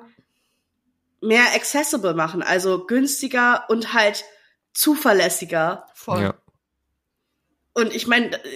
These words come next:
Speaker 1: okay, schade, wenn das zwölf Stunden dauert, ist es natürlich kacke, mit der Bahn zu fahren, aber es dauert ja wahrscheinlich auch nur zwölf Stunden, weil du zwischendurch irgendwelche Aufenthaltszeiten hast, äh,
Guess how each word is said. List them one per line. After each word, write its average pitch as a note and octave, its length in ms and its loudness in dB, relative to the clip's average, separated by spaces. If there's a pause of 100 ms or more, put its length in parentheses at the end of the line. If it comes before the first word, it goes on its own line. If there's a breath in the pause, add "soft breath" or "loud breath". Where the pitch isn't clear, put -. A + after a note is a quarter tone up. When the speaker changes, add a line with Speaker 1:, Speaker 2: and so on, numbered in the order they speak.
(420)
Speaker 1:
okay, A#3+ 360 -6
schade, C4+ 360 4
wenn A#3 100 0
das G#3 200 0
zwölf A3 220 2
Stunden G3 280 -6
dauert, B3 280 4
ist B3 100 -6
es B3 100 -6
natürlich A#3+ 340 -6
kacke, D4 240 -6
mit F#3+ 160 -4
der F3+ 80 -2
Bahn F3+ 280 -2
zu - 80 -18
fahren, F#3+ 160 -2
aber G3 80 0
es G3+ 80 -12
dauert A#3+ 280 2
ja G#3+ 100 0
wahrscheinlich A3 440 -2
auch A#3 180 -6
nur C#4 200 -2
zwölf G3+ 280 -2
Stunden, G3+ 320 -8 (380 loud breath)
weil A3 100 2
du A3 80 -4
zwischendurch A#3+ 540 -4
irgendwelche A3+ 400 -4
Aufenthaltszeiten F#3 880 -4
hast, G#3+ 340 -6 (380 loud breath)
äh, F#3 480 4